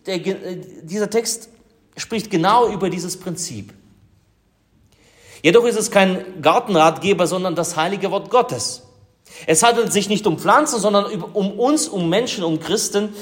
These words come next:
Ich lese uns aus dem ersten Johannesbrief, Kapitel zwei vor. Da heißt es, Liebe Kinder, ich schreibe euch, dass euch die Sünden vergeben sind, um seines Namens willen. Ich schreibe euch Väter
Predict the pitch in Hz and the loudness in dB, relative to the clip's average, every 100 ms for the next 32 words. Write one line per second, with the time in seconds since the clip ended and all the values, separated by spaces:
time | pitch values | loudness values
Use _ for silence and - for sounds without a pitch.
0 | - - 156 - 302 262 226 202 196 185 | -18 -10 -6 0 2 2 0 0 -2 -4
1 | 165 180 - 160 139 135 147 131 135 131 | 0 0 0 0 0 0 -2 -4 -8 -8
2 | 120 113 127 - - 120 135 - 113 104 | -12 -12 -8 -6 0 4 4 0 -6 -8
3 | - - _ _ _ _ _ _ _ _ | -12 -20 _ _ _ _ _ _ _ _
4 | _ 110 127 147 185 165 - - - - | _ -2 0 2 2 0 -4 -14 -20 -20
5 | - 185 294 285 - 269 220 - 190 - | -6 2 6 6 4 4 4 4 -2 0
6 | 151 175 202 185 151 165 262 - - - | 6 6 6 4 6 4 4 0 -12 -20
7 | - 160 165 - 175 208 - 196 135 175 | -6 -2 -2 2 4 4 2 -4 -2 -2
8 | 175 151 156 214 202 311 285 220 160 156 | 0 0 -2 -4 -2 0 2 2 2 2
9 | 151 - - - _ - 185 135 131 143 | -2 -12 -20 -20 _ -4 -2 2 0 0
10 | 143 247 285 226 - 127 110 95 - - | -2 0 2 0 -2 -6 -8 -10 -16 -20
11 | _ _ _ _ 202 - 175 165 160 139 | _ _ _ _ -8 2 4 4 2 -2
12 | - - 139 131 160 240 294 | -4 -6 -4 0 2 2 2